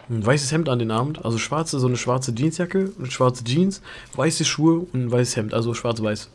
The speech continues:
Schwarz-weiß. Ähm, die Schuhe hatten alle möglichen Farben, genauso das Hemd. Also wirklich alle möglichen, rosa, pink, blau, <laughs> grün, äh, was weiß ich, beige, alles drauf, weil <coughs> gefühlt, ich weiß nicht warum, aber alles Mögliche ist auf mein T-Shirt gelandet.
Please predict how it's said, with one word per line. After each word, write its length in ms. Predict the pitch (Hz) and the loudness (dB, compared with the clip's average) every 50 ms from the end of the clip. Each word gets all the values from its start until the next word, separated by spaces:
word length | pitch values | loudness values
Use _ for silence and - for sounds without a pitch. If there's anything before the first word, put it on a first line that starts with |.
| - _ - - - - - - | -20 _ -20 -20 -20 -20 -18 -14
Schwarz-weiß. 400 | - 101 95 95 - 71 69 - - - - - - - - - - - - - - - - _ _ _ | -8 -8 -6 -6 -6 -10 -12 -14 -16 -18 -18 -14 -12 -10 -8 -8 -10 -10 -14 -16 -16 -18 -20 _ _ _
Ähm, 320 | 165 160 156 143 131 107 - - - - - - | 4 4 6 6 4 2 2 -4 -12 -20 -14 0
die 140 | 120 131 131 | 2 4 4
Schuhe 420 | 131 170 190 180 165 185 202 208 - - - - - - - - - - | 8 12 12 12 12 12 8 4 0 -10 -20 -20 -20 -20 -20 -20 -18 0
hatten 220 | - 135 135 131 | 2 2 4 4
alle 180 | 120 - 170 180 | 4 4 6 8
möglichen 280 | 175 185 175 165 170 151 | 8 8 6 6 2 2
Farben, 420 | 131 143 135 139 151 156 160 165 160 - - - | 4 4 4 4 4 2 -2 -4 -6 -12 -14 -4
genauso 260 | 131 123 127 127 123 123 | 0 4 4 4 4 4
das 180 | 127 123 123 | 2 2 0
Hemd. 240 | - 117 107 - - - | -4 -4 -6 -6 -10 -4
Also 180 | - 120 123 123 | 0 2 4 4
wirklich 280 | 131 123 123 113 - - | 4 4 2 0 -2 -2
alle 160 | - 117 110 | -2 0 0
möglichen, 240 | 110 110 104 110 113 | 0 -2 -2 -4 0
rosa, 360 | 120 127 123 120 107 113 104 | 2 2 2 4 2 0 0
pink, 420 | 101 101 - 131 120 117 110 - - | 0 0 0 0 0 0 -2 -4 0
blau, 420 | 135 127 120 120 117 113 117 110 - - - - - | 2 2 4 4 2 2 0 0 -2 -6 -14 -16 -16
<laughs> 300 | - - - - - - | -18 -20 -20 -20 -18 -10
grün, 540 | - 135 131 151 147 139 135 135 127 117 - - - 165 - - - - - - - - - _ - | -2 2 4 6 8 8 8 8 6 2 -2 -8 -10 -10 -10 -8 -10 -12 -14 -18 -20 -20 -20 _ -2
äh, 400 | - 127 127 123 123 123 120 117 113 - - - - _ _ _ _ - - - - | 4 6 6 8 8 6 6 2 -2 -6 -14 -20 -20 _ _ _ _ -20 -20 -12 -6
was 180 | 127 127 123 127 | -4 -4 -2 0
weiß 60 | 127 | 0
ich, 160 | 127 117 107 | 0 0 2
beige, 280 | 117 131 131 127 123 120 - - - - _ - | 4 4 4 4 2 0 -6 -10 -14 -18 _ -2
alles 320 | - 131 131 131 127 131 | 0 4 4 4 2 2
drauf, 260 | - 120 117 113 110 | 0 -2 -2 0 0
weil 300 | 113 110 110 110 110 - - - - | 0 0 0 -2 -4 4 6 6 8
<coughs> 160 | 143 - 139 - | 8 6 6 6
gefühlt, 320 | - - - 135 135 135 | 4 4 6 6 2 2
ich 120 | 139 127 | 2 2
weiß 180 | 127 143 151 151 | 2 2 2 2
nicht 120 | 147 131 127 | -2 0 0
warum, 300 | 127 120 131 156 160 147 | 0 2 2 0 0 -2
aber 220 | 127 120 123 113 - | -2 -2 0 0 0
alles 220 | 117 120 117 113 | 0 -2 -2 -2
Mögliche 320 | 123 123 117 117 110 - | -2 -2 -2 -2 -4 -6
ist 120 | 113 113 110 | -6 -6 -6
auf 120 | 104 101 | -8 -6
mein 240 | 107 101 104 101 98 | -6 -6 -6 -8 -8
T-Shirt 360 | 101 - 107 104 101 92 92 | -8 -10 -8 -6 -6 -6 -6
gelandet. 320 | 87 92 90 95 98 98 | -6 -8 -8 -8 -10 -12